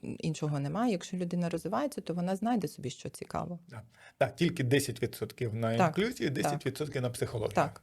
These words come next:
Speaker 2: Тобто
Speaker 1: так,
Speaker 2: це
Speaker 1: так.
Speaker 2: от те, що є,
Speaker 1: Це
Speaker 2: яка
Speaker 1: що?
Speaker 2: ви-, вимога.
Speaker 1: Обмеження таке,
Speaker 2: Да,
Speaker 1: да, да.
Speaker 2: а, але все інше дає можливість. Тому я думаю, що якщо не буде, а, змагань, хто більше, а буде до цього раціональний підхід,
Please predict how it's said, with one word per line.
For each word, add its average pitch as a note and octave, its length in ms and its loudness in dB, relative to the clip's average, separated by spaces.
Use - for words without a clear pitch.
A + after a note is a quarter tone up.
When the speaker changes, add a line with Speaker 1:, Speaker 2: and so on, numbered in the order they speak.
Speaker 2:
Тобто - 260 2
Speaker 1:
так, A2+ 100 -2
Speaker 2:
це - 80 4
Speaker 1:
так. C#3+ 80 10
Speaker 2:
от B2 220 6
те, D#3 160 10
що - 180 0
є, B2 220 6
Speaker 1:
Це B2+ 60 6
Speaker 2:
яка - 180 8
Speaker 1:
що? A#2+ 100 6
Speaker 2:
ви-, C#3+ 160 8
вимога. B2+ 460 8
Speaker 1:
Обмеження G#2+ 560 4
таке, A#2+ 120 -4
Speaker 2:
Да, A2+ 140 8
Speaker 1:
да, A2 280 4
да. G#2+ 100 2
Speaker 2:
а, G#2+ 300 4
але B2 260 6
все C#3+ 220 -4
інше E3 640 0
дає B2 280 4
можливість. D#3 460 -4
Тому C#3+ 200 0
я G#3+ 80 0
думаю, D#3+ 380 2
що - 140 -4
якщо - 300 2
не B2+ 180 6
буде, C3+ 460 6
а, G#2+ 600 4
змагань, D3+ 720 4
хто - 260 4
більше, C3 560 2
а - 60 2
буде D#3+ 260 4
до - 140 0
цього B2+ 280 0
раціональний C3+ 500 -2
підхід, - 380 -6